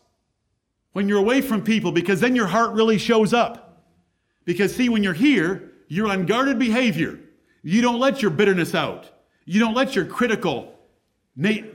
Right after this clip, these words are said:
critical words out because you're here among us. But at home, you do.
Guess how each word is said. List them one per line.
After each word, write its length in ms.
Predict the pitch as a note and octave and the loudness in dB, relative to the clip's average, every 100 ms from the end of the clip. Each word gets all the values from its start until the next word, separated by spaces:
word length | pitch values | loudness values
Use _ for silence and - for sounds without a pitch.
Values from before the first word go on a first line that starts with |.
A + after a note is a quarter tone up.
| - | -2
critical 440 | C4+ C4 G3+ F3 | 0 2 0 -2
words 580 | F3+ - D3+ G#3+ F#3+ D#3+ | -4 -4 2 2 2 0
out 420 | D#3+ - - - _ - | -2 -4 -12 -20 _ -4
because 340 | F3+ G#3 G3 | -2 0 0
you're 100 | F3+ | 0
here 220 | E3+ A#3+ | 0 0
among 260 | A3 C4 C4 | 2 2 0
us. 340 | C3 - - _ _ _ _ _ _ - | -2 -8 -18 _ _ _ _ _ _ -2
But 100 | F#3+ | 0
at 80 | |
home, 320 | E3 A#3+ C4+ E3+ | 2 2 2 2
you 100 | F#3+ | 0
do. 380 | C4+ G3 F#2+ | 2 0 -2